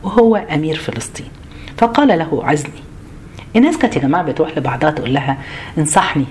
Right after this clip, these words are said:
إحنا دلوقتي حد بيحب ينصح حد ولا حد بيسمع نصيحة من حد؟ فقال: "قد بلغني أن أعمال الأحياء تعرض على أقاربهم من الموت.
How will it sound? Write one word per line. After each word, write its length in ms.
إحنا 180
دلوقتي 420
حد 220
بيحب 340
ينصح 280
حد 320
ولا 160
حد 200
بيسمع 360
نصيحة 420
من 120
حد؟ 200
فقال: 540
"قد 180
بلغني 680
أن 160
أعمال 600
الأحياء 680
تعرض 380
على 240
أقاربهم 720
من 120
الموت. 320